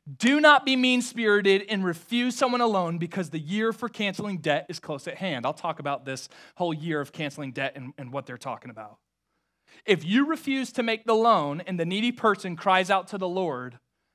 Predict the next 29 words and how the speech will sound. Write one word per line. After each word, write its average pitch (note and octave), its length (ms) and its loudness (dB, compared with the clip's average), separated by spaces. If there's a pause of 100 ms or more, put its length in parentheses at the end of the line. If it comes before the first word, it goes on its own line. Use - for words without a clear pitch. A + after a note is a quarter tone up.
(240)
you D3+ 360 0
will B2 160 -8
be B2 160 -8
considered A#2+ 720 -8 (520)
guilty C#3 340 -6
of A2+ 80 -12
sin." A2 380 -14 (1800)
God G3 220 2
is A#3 120 -6 (140)
clearly A3 420 -4
labeling D#3+ 560 -4
these C3 140 -8
selfish E3 560 -4
thoughts C3+ 400 -8
as A#2+ 220 -16 (260)
wicked. C#3 460 -10 (960)
And E3 100 -6
what F#3 140 -4
selfishness A3 680 -2
does C#3 340 0
is, C3 140 -12
is D#3 200 -6
it D3+ 140 -8
whispers E3+ 520 -4
that D#3+ 140 -2
we D3 120 -8
won't F3+ 260 -6
have F3+ 220 -2
enough C#3+ 420 -8